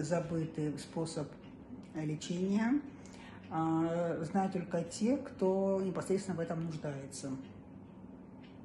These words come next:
Поэтому я была в барокамере и дышала кислородом. У меня тоже есть определённые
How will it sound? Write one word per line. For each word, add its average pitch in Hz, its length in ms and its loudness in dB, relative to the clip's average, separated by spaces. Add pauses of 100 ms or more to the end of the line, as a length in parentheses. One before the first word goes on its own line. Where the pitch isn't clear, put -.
(380)
Поэтому 220 580 2 (100)
я 180 120 4
была 175 340 0
в 160 160 -4
барокамере 170 1080 2 (340)
и 208 80 4
дышала 202 540 4
кислородом. 165 840 0 (1400)
У 175 40 4
меня 180 160 8
тоже 180 240 4
есть 160 180 0
определённые 156 960 0